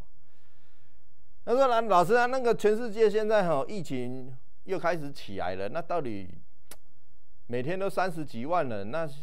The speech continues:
每天都在创历史新高，那到底是怎样？”就是说，吼，你像这一波疫情走到现在，也没有要结束的状况啦，哦。那当然，二月、三月份大跌之后，吼，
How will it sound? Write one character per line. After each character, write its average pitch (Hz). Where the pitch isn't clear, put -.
每 117
天 160
都 170
在 160
创 156
历 156
史 98
新 127
高， 135
那 147
到 139
底 98
是 117
怎 92
样？” 113
就 185
是 202
说， 196
吼， 107
你 117
像 202
这 202
一 196
波 175
疫 160
情 113
走 110
到 131
现 127
在， 113
也 117
没 151
有 175
要 165
结 143
束 156
的 123
状 131
况 113
啦， -
哦。 -
那 -
当 339
然， 170
二 220
月、 202
三 202
月 196
份 170
大 175
跌 123
之 151
后， 135
吼， -